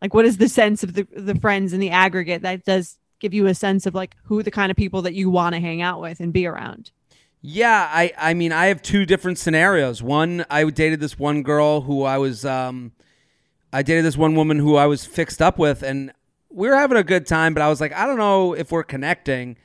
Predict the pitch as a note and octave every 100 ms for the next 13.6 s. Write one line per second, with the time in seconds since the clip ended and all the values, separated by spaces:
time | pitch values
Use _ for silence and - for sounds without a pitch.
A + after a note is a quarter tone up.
0 | _ _ _ _ - D3 D3+ D3 D3 C#3+
1 | C#3+ C#3+ _ _ _ _ _ _ _ -
2 | D3+ D#3+ F#3 F#3+ _ _ D3 D#3+ C#3+ -
3 | F3 F#3 D#3 C#3 C3+ B2+ - - _ _
4 | _ D3+ E3 D#3+ C#3+ - C#3+ D3 C#3 F#3
5 | F#3+ G3+ E3+ F3+ C#3 D#3+ - _ _ _
6 | _ _ E3 D3+ A#3 B3 G3 B2+ D3+ E3
7 | E3 D#3+ D3 C#3+ C#3 D3+ C#3+ C#3+ C3+ B2+
8 | C3 A#2 B2 A2+ A2 E2+ _ _ _ _
9 | _ _ C3+ C#3+ C#3+ C#3 C3+ C3 C3 B2
10 | - - C#3 C#3 C#3 C#3 C3+ C3+ C3 -
11 | _ _ _ _ _ _ _ _ - D3+
12 | - G#3 A3+ A3 G3+ C3+ E3 E3+ F3+ F3
13 | F3 E3+ E3+ D#3+ D3+